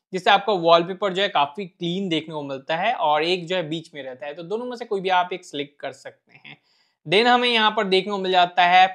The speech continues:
पॉकेट मिस टच का ऑप्शन, तो ये वाला फीचर काफी कमाल का है, ये इनेबल रहता है by default। पॉकेट में ये अगर फोन रहता है तो मिस टच से ये बचाता है। ये देखिए यहाँ पर जो है मिस टच ना हो जाए, जिससे यहाँ पर जो है फिंगरप्रिंट लग के अनलॉक होके किसी और को कॉल ना लग जाए, ये वाला फीचर आप इनेबल करके रखिएगा।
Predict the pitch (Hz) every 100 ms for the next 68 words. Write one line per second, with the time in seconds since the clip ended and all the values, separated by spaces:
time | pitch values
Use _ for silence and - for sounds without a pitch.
0 | - 170 - 226 220 185 175 - - 170
1 | 170 - 160 139 - 147 135 135 170 247
2 | 269 247 208 220 202 180 165 180 160 151
3 | 156 151 170 170 190 156 156 180 151 156
4 | 143 135 135 151 208 - _ _ _ 202
5 | 208 254 247 247 254 240 233 226 214 214
6 | 208 196 170 208 208 185 156 214 220 -
7 | 196 196 208 190 160 139 147 139 151 147
8 | 160 160 170 156 151 156 147 165 190 185
9 | 165 226 - - 196 - 170 147 143 180
10 | - _ _ _ 185 180 226 196 190 196
11 | 185 196 208 208 180 185 190 180 180 180
12 | 175 170 175 175 170 165 170 165 185 165
13 | 160 170 170 160 151 156 139 131 127 185
14 | 214 160 160 156 156 147 196 175 165 156
15 | 139 147 139 139 - 127 _ 135